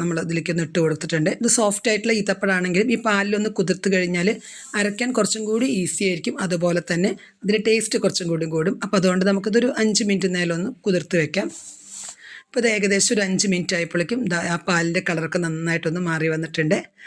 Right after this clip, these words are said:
നന്നായിട്ട് കുതിർന്ന് വന്നിട്ടുണ്ട്. ഇനി ഇതിലേക്ക് ഞാനിവിടെ ഒരു അര ലിറ്റർ പാലൊന്ന് ഫ്രീസറിൽ വെച്ചിട്ടുണ്ട്. അതൊരു അഞ്ച് മിനിറ്റ് നേരം നമുക്കൊന്ന് പുറത്തേക്ക് വെച്ച ശേഷം ഒരു തവിയോ അല്ലെങ്കിൽ ഒരു കത്തി എടുത്തിട്ട് നമുക്കിതുപോലെ ഒന്ന് ഉടച്ചു കൊടുക്കാം. ചെറുതായിട്ട് ഇത് അതുപോലെ ഒന്ന് ഉടച്ചു കൊടുത്താൽ മതി.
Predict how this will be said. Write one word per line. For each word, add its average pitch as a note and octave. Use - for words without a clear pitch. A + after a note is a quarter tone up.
നന്നായിട്ട് G3
കുതിർന്ന് E3
വന്നിട്ടുണ്ട്. D#3+
ഇനി B3+
ഇതിലേക്ക് A#3+
ഞാനിവിടെ G#3
ഒരു G3
അര G3+
ലിറ്റർ F#3
പാലൊന്ന് F3
ഫ്രീസറിൽ F3
വെച്ചിട്ടുണ്ട്. D#3
അതൊരു A#3+
അഞ്ച് A3+
മിനിറ്റ് G#3
നേരം F#3+
നമുക്കൊന്ന് F#3
പുറത്തേക്ക് E3+
വെച്ച D#3+
ശേഷം E3
ഒരു A#3
തവിയോ A3
അല്ലെങ്കിൽ G#3
ഒരു A3
കത്തി A3
എടുത്തിട്ട് G3
നമുക്കിതുപോലെ F#3
ഒന്ന് F3+
ഉടച്ചു D#3
കൊടുക്കാം. E3
ചെറുതായിട്ട് G3
ഇത് F#3
അതുപോലെ F3
ഒന്ന് F3
ഉടച്ചു D#3
കൊടുത്താൽ D#3
മതി. D#3